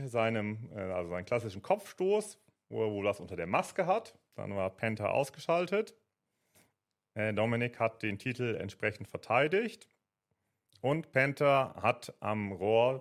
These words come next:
beim Raw danach noch so ein bisschen Revanche nehmen können an, äh,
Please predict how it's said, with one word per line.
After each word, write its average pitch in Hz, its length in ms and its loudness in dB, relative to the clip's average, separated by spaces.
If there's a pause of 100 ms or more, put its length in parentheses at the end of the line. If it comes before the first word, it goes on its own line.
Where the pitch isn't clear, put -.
beim 95 160 -2
Raw 101 120 2
danach 98 520 -2
noch 110 180 -8
so - 100 -8
ein 101 60 -8
bisschen 104 380 -4
Revanche 113 520 2
nehmen 190 260 -4
können 196 340 0 (600)
an, 143 420 0
äh, 104 480 -6